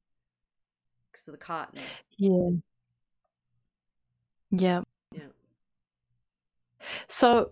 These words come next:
Speaker 2: all right, so this is interesting because <laughs> We're, we're, we're in a new year of, uh, l-, looking at the, the empire dissolving, collapsing. But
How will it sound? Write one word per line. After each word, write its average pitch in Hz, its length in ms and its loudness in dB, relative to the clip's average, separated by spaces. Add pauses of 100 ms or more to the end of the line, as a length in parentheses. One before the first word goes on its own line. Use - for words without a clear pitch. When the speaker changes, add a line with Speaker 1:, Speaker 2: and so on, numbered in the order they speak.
Speaker 2:
all 226 120 6
right, 214 180 4
so 247 100 2
this 277 220 2
is 233 80 0
interesting 202 540 0
because 214 640 -2 (540)
<laughs> 190 400 -2 (2250)
We're, 208 220 4 (240)
we're, 196 220 2 (200)
we're 214 120 6
in 233 80 8
a 220 80 10
new 220 240 10
year 196 400 6
of, 180 160 0 (100)
uh, 180 480 2 (1200)
l-, 202 120 -8 (140)
looking 202 520 4
at - 400 0 (100)
the, 185 580 0 (140)
the 190 240 0
empire 190 480 4
dissolving, 175 640 2
collapsing. 170 800 -2 (880)
But 196 380 4